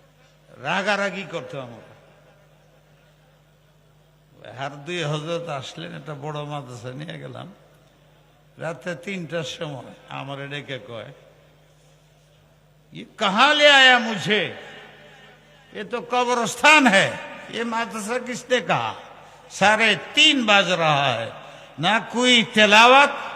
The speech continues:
ना कोई जिक्र, ना कोई सिजदा, ना कोई दुआ। मुझे अभी यहाँ से लेके चलो, अल्लाह का अजाब नाजिल होगा पूरे बांग्लादेश।" রাত্রে ওনার লয়ে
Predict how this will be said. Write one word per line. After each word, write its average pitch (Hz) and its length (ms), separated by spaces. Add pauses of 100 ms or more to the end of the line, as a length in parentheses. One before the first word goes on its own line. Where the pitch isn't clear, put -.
(120)
ना 190 240
कोई 226 440
जिक्र, 226 600 (560)
ना 165 320
कोई 208 360
सिजदा, 208 560 (400)
ना 202 180
कोई 185 360
दुआ। 135 320 (1120)
मुझे 208 260
अभी 262 380
यहाँ 285 280
से 247 180
लेके 262 340
चलो, 254 380 (320)
अल्लाह 254 280
का 294 140
अजाब 240 400
नाजिल 202 300
होगा 170 260 (360)
पूरे 339 260
बांग्लादेश।" 180 460 (2250)
রাত্রে 196 380
ওনার 180 300
লয়ে 185 220